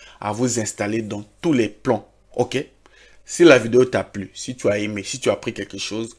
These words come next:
abonne-toi. Cette chaîne va t'aider à réaliser ton rêve. Moi, je donne l'information et je te forme.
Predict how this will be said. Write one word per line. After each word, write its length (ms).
abonne-toi. 600
Cette 240
chaîne 240
va 140
t'aider 300
à 80
réaliser 380
ton 120
rêve. 300
Moi, 200
je 100
donne 280
l'information 920
et 60
je 100
te 120
forme. 360